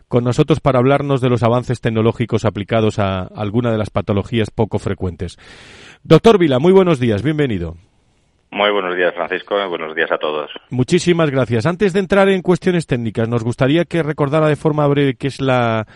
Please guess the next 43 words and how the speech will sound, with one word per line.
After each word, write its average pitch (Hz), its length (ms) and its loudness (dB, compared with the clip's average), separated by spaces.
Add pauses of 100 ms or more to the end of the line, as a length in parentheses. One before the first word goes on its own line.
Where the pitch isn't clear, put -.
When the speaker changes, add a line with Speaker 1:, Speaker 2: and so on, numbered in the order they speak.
(340)
Speaker 1:
acromegalia 131 800 -2 (100)
y, 117 140 -2
y, 117 380 0
y - 20 0
en 110 160 -4
qué 165 140 0
consiste 117 600 -2
ese 101 200 -4
síndrome 123 500 -2
de 107 120 2
Cushing, 156 500 -4
eh, 98 560 -6
que 104 100 -8
usted 117 220 -4
mejor 139 240 -4
lo 131 100 0
puede 120 140 -4
explicar 107 320 -10
que 90 80 -10
nadie. 78 260 -12 (1120)
Speaker 2:
Sí, 123 80 2
pues 90 240 -6
estamos 107 320 -2
ante 98 360 -4
dos 110 460 -2 (120)
enfermedades 98 420 -2
raras, 113 500 -2
son 98 180 -10
enfermedades 98 460 -6
poco 95 220 -2
prevalentes, 95 640 -2
enfermedades 87 340 -6 (100)
que 80 160 -12
se 82 100 -10
dan 85 380 -6 (400)
muy 92 200 -8
de, 85 180 -6
muy 85 160 -10
de, 82 240 -8
de 80 160 -12
cuando 78 260 -6
en 73 80 -12
cuando. 92 440 -2